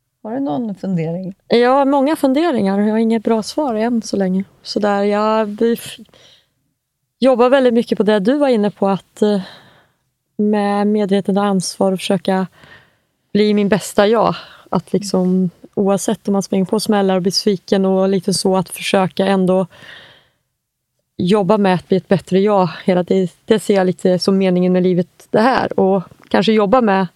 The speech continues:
Speaker 2: att det kan bli en förlängning i nästa. Men jag har nog inte hittat lite vad, var jag ska landa i, i nästa del. Men att, eh, jobba väldigt mycket med mig själv och vara medveten ansvar för att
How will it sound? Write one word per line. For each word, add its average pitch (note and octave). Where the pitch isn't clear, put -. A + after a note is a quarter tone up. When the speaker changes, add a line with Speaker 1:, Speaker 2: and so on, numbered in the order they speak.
Speaker 2:
att F#3+
det F#3+
kan G3
bli F#3
en F#3
förlängning F#3+
i -
nästa. -
Men G3+
jag G3+
har A3
nog A#3+
inte A#3
hittat C4+
lite G#3
vad, G3+
var G#3
jag G#3
ska A3+
landa A3+
i, G#3
i A3+
nästa A#3
del. G3
Men G3+
att, -
eh, G3+
jobba A#3+
väldigt A3+
mycket G3+
med G3
mig G3+
själv G3+
och G3
vara G3+
medveten G3+
ansvar G3
för F#3+
att -